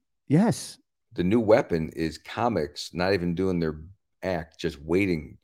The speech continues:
Speaker 2: for hecklers so they can rip the shit out of the heckler.
Speaker 1: And, and b-, not do their act because of wh-, wh-, why?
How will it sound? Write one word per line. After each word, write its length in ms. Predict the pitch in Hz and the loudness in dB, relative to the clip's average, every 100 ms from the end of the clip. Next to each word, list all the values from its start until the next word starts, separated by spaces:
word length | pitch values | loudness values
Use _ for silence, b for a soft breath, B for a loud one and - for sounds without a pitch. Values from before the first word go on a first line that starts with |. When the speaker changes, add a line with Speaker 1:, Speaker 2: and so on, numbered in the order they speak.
| - | -10
Speaker 2:
for 120 | 67 | -6
hecklers 600 | 87 92 85 71 73 - | -2 -2 -2 -4 -6 -12
so 80 | 78 | -8
they 180 | 71 69 | -4 -6
can 140 | 71 | -6
rip 360 | 67 85 87 - | 0 0 0 -6
the 100 | 71 | -6
shit 280 | - 85 71 | -4 -2 -2
out 100 | 62 | -2
of 80 | |
the 80 | 57 | -4
heckler. 380 | 71 78 - - _ _ _ _ _ _ _ _ _ _ _ _ _ _ _ _ _ _ | -6 -8 -10 -16 _ _ _ _ _ _ _ _ _ _ _ _ _ _ _ _ _ _
Speaker 1:
And, 160 | 135 135 - | -2 -2 4
and 180 | 139 | 2
b-, 80 | 117 - | 2 -2
not 320 | 127 151 160 | 0 0 4
do 140 | 165 | 6
their 160 | 165 151 | 6 4
act 240 | 143 - | 2 -2
because 300 | 139 - 117 | -4 0 0
of 120 | 117 98 - | -2 -6 -6
wh-, 220 | 117 117 - | -2 -2 -4
wh-, 360 | - - - | -14 -16 -2
why? 320 | 120 107 85 | 0 0 -4